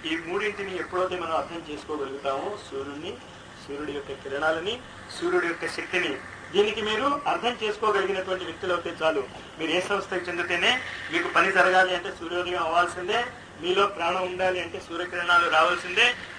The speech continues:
మీలో ఆ వేడి ఉండాలి అంటే ఆ సూర్యుడి యొక్క వేడి ఉండాల్సిందే. కనుక ఇటువంటి వ్యక్తులు అందరం కూడా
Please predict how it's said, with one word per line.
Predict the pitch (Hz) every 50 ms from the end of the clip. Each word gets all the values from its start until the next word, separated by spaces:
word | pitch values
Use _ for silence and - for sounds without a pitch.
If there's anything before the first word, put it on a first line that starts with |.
| - 165
మీలో | 190 214 226 226
ఆ | 220 - - -
వేడి | 180 190 220 233 247
ఉండాలి | 233 208 202 190 196 190 190 185 185
అంటే | 175 180 208 208
ఆ | 202 180
సూర్యుడి | 180 175 165 165 170 175 170
యొక్క | 170 165 -
వేడి | 156 147 147 151 156
ఉండాల్సిందే. | 143 139 139 139 143 139 - - 139 135 135
కనుక | 131 - 135 139 139 - 139 - - - - - - - - -
ఇటువంటి | - - 202 202 202 202
వ్యక్తులు | 160 156 - - 175 175 160
అందరం | 151 151 151 156 156 160 151
కూడా | 139 135 135 135 131 127 -